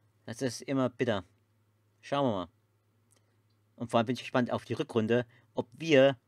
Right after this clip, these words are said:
in den Meisterschaftskampf da irgendwie Einb-, Einfluss haben. Denn jetzt die Bayern in der Rückrunde, dann Leverkusen noch,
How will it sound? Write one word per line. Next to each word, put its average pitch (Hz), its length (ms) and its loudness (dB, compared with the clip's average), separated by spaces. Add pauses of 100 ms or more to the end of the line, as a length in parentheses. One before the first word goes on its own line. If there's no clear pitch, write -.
(220)
in - 80 -8
den 113 120 2
Meisterschaftskampf 123 920 0 (1300)
da 123 220 8
irgendwie 127 360 2
Einb-, 123 380 -2 (1040)
Einfluss 135 340 -2
haben. 90 280 -4 (1000)
Denn 123 400 2
jetzt 147 320 0
die 143 60 -4
Bayern 147 560 4 (1080)
in 139 140 -4
der 135 100 0
Rückrunde, 143 540 -2 (960)
dann 120 140 2
Leverkusen 135 600 -2
noch, 147 240 -2